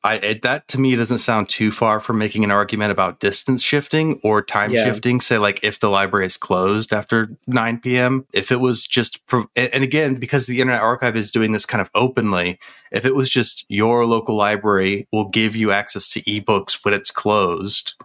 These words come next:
Speaker 1: and it's
Speaker 2: That's a
Speaker 1: controlled
Speaker 2: great
Speaker 1: digital
Speaker 2: idea.
Speaker 1: lending. Yeah.
Speaker 2: Yeah.
Speaker 1: I don't see how that's not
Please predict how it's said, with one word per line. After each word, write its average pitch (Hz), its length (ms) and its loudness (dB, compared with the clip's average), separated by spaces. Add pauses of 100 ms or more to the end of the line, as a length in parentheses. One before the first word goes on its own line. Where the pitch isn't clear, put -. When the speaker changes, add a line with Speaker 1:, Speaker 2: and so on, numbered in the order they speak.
(100)
Speaker 1:
and 104 100 0
it's 104 120 0
Speaker 2:
That's 139 100 -2
a - 20 0
Speaker 1:
controlled 110 240 0
Speaker 2:
great 143 180 0
Speaker 1:
digital 104 260 0
Speaker 2:
idea. - 20 0
Speaker 1:
lending. 95 480 -4 (200)
Yeah. 139 100 0
Speaker 2:
Yeah. 95 260 -6 (400)
Speaker 1:
I 104 120 2
don't 180 160 2
see 147 160 2
how 143 160 0
that's 139 260 0
not 113 460 0